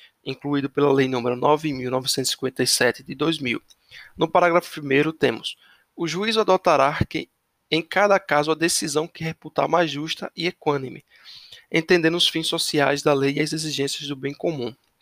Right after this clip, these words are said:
E no parágrafo terceiro temos: As partes serão intimidadas da sentença na própria audiência em que prolatada, prolatada. Portanto,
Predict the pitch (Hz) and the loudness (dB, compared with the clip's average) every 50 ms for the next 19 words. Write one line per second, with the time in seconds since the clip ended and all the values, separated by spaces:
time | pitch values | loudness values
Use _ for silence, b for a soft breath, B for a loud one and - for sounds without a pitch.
0 | _ _ B B B B B B - 160 160 156 160 156 - 147 139 135 - - | _ _ B B B B B B 2 2 2 4 4 2 2 4 2 0 0 0
1 | - 147 - - 147 143 160 - - 131 - - - - - - _ _ - 175 | 0 0 4 4 2 2 2 0 -2 -2 -2 -2 -2 -6 -6 -6 _ _ -2 0
2 | - - - - 196 196 190 - - - - _ _ - - 170 170 175 170 - | 0 0 2 2 2 2 2 0 -4 -6 -6 _ _ -2 2 4 4 4 2 0
3 | 185 185 180 160 143 156 170 175 165 165 170 - - 165 160 156 - 147 160 - | -2 -2 0 2 2 2 2 2 0 -2 -2 -2 -2 -4 -4 -2 -2 -2 -2 -2
4 | 160 160 160 160 - _ _ _ _ _ - 185 196 202 202 196 185 175 165 180 | -4 -4 -6 -6 -8 _ _ _ _ _ 2 2 2 2 2 0 -2 -2 -2 -4
5 | 170 147 - 143 143 - - - B B B B B B _ _ 165 165 160 - | -2 -2 0 0 0 -2 -2 -4 B B B B B B _ _ 0 0 0 -2
6 | - - - - 156 156 165 165 - - 110 110 - - - _ _ _ _ _ | -6 -6 -2 0 0 2 2 0 0 0 -2 -2 -2 -6 -16 _ _ _ _ _
7 | _ _ - 135 143 147 151 - - 104 101 - - - _ B B B B B | _ _ 0 2 4 4 2 2 2 0 0 0 -4 -8 _ B B B B B
8 | B B _ - 160 147 - - 151 143 147 - - 285 | B B _ -4 -2 -2 0 2 2 2 2 0 -2 -10